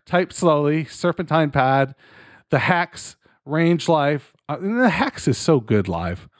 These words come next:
by the way. If you're, you know, um, I don't know where you are with The Hex,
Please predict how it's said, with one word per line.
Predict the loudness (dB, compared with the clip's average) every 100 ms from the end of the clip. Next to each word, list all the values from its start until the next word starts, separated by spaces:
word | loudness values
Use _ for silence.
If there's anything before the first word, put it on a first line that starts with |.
| _
by | 0 0
the | 0
way. | -2 -4 -8 _ _ -20 -20 -20 _
If | -4 0
you're, | 2 2 0
you | 0 2
know, | 2 0 -2
um, | 2 4 4 0 -4 -10 _ _ _ _ _ _ _ -4
I | 2
don't | 4
know | 4
where | 4 4
you | 4 4
are | 4 4
with | 2 0
The |
Hex, | 2 2 0 -8 -12